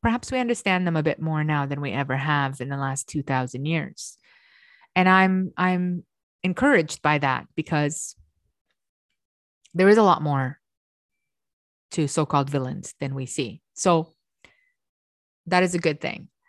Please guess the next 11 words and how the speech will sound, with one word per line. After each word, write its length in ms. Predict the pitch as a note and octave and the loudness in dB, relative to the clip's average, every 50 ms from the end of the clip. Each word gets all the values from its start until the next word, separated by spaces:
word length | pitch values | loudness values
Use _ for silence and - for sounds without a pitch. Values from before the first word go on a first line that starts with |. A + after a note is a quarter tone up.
| _ _ _ _ _ _ _ - | _ _ _ _ _ _ _ -10
Um, 680 | C#3 C#3+ D3 D#3 D3+ D3 D3 C#3+ C#3+ E3 F#3 F#3 - _ _ _ _ _ - - _ _ _ _ _ | -8 -6 -6 -6 -6 -8 -8 -10 -12 -12 -14 -16 -20 _ _ _ _ _ -20 -20 _ _ _ _ _
and 160 | - G3 F#3+ | 0 0 2
so 120 | - G3+ F#3 | 4 4 4
I, 260 | F3+ - - E3+ F3+ | 4 4 2 2 0
I'm, 100 | F3 E3 - _ | 0 -2 -4 _
I'm 280 | F3+ F3 F3+ F3 E3+ E3+ | -2 -2 -2 -2 -4 -2
glad 560 | - G3 G3 G3+ G3+ F#3 D#3+ D#3+ D#3 - - - - _ | 2 4 4 6 6 4 2 0 -4 -8 -12 -16 -8 _
that 140 | - D#3 - | -4 -4 0
you've 280 | E3+ E3 D#3+ D#3 - - - - _ _ _ _ | 0 0 0 0 -2 -8 -18 -20 _ _ _ _
joined 320 | - F3 E3 E3 E3+ F3 | 4 6 6 6 6 4
me 320 | F#3 G3 A3 B3 C4+ C4+ | 4 4 2 0 -2 -8